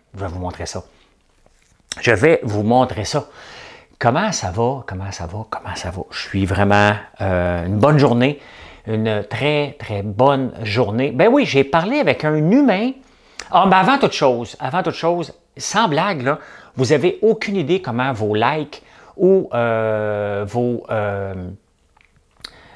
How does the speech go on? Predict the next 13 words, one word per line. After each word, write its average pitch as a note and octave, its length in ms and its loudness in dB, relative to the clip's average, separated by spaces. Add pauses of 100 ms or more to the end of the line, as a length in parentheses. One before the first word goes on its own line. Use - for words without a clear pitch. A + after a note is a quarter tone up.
(100)
euh, F#2+ 420 -4
vos A#2+ 280 4
abonnements D3 460 4
à - 20 -2
ma C3 120 -2
chaîne B2+ 200 -2
YouTube B2 260 -2
font C3+ 340 -4
une C#3+ 280 2
grosse, C3 560 2
grosse, A2 380 -4
grosse A2+ 300 -2
différence. F#2+ 580 -4